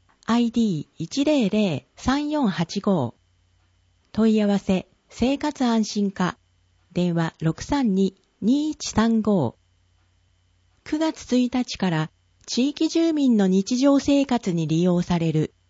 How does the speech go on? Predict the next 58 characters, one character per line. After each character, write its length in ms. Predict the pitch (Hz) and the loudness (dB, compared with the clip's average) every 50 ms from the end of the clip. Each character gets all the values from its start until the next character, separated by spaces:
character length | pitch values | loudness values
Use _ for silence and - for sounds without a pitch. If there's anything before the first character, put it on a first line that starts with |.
| _ _ - | _ _ -12
中 300 | - - 233 277 294 294 | -6 -2 0 0 2 2
央 160 | 302 302 302 | 2 2 0
線 260 | - - 302 294 294 | 0 -2 -2 -2 -2
な 120 | 302 302 285 | -2 -2 0
ど 120 | 269 226 | 0 2
が 120 | 202 196 | 2 2
な 160 | 190 202 202 190 | 2 2 2 0
い 160 | 147 135 - _ - | 0 -2 -4 _ -8
比 140 | - - - | -6 -6 -2
較 160 | - 262 269 - - | -2 -2 -4 -2 -2
的 220 | - 262 254 - | -4 -2 -2 -4
狭 360 | - - 233 226 233 302 320 | -2 0 2 2 4 2 2
い 100 | 311 247 | 2 2
道 240 | 190 214 208 196 165 | 4 4 4 4 2
路、 180 | 147 135 131 - _ _ _ _ _ _ _ _ | 2 0 -4 -6 _ _ _ _ _ _ _ _
生 280 | - - 226 226 226 | -6 -2 0 0 0
活 300 | 226 - 233 226 - - | 0 -2 -4 -4 -4 -2
道 180 | - 226 226 214 | 2 4 4 4
路 180 | 185 151 147 143 | 4 2 0 -2
な 140 | 151 147 | -2 -4
ど 180 | 143 139 - - _ _ _ _ _ _ _ _ _ _ _ - | -4 -6 -6 -8 _ _ _ _ _ _ _ _ _ _ _ -2
に 160 | 202 220 233 240 | 2 4 6 6
お 120 | 233 220 | 4 4
け 160 | - 233 226 | 2 2 2
る 80 | 190 156 | 2 2
自 220 | 139 - - 151 | 0 0 -2 0
動 200 | 151 269 311 320 | 2 2 2 2
車 140 | 294 - 269 | 0 2 2
の 140 | 233 220 202 | 4 4 4
法 220 | 202 240 247 247 | 4 4 4 4
定 240 | 247 - 247 247 247 | 2 2 2 2 2
速 280 | - - 240 - 226 190 | 2 0 -2 0 2 2
度 120 | 190 170 | 2 2
が、 240 | 147 147 147 151 - _ _ _ _ _ _ _ _ _ - - | 2 0 -2 -4 -8 _ _ _ _ _ _ _ _ _ -16 -6
時 120 | - 185 | -6 -6
速 280 | - - 196 - 196 185 | -2 -2 -4 -2 0 -2
六 260 | 180 180 - 269 277 | -2 -2 -2 -2 -2
十 140 | 302 302 285 | -2 -4 -6
キ 180 | _ - 302 | _ -6 -2
ロ 120 | 294 294 285 | 0 2 2
メ 200 | 285 294 294 285 | 2 2 0 0
ー 40 | |
ト 120 | 277 - 208 | 2 2 2
ル 100 | 196 185 | 2 0
か 140 | - 165 151 | 0 -2 -2
ら 220 | 151 151 151 156 _ _ _ _ _ - | -2 -2 -4 -4 _ _ _ _ _ -8
時 120 | - 160 | -8 -6
速 200 | - - 175 - - | -4 -4 -6 -6 -4
三 260 | - 208 208 254 285 | -4 -2 0 0 0
十 140 | - 311 294 | -2 -4 -6
キ 180 | _ - - 302 | _ -6 -4 -2
ロ 100 | 311 302 | 0 0
メ 220 | 294 311 311 302 | 0 0 0 0
ー 20 | 294 | 0
ト 140 | - 247 | 0 0
ル 100 | 226 208 | 0 2
に 120 | 170 151 147 | 0 -2 -4
引 60 | 143 | -6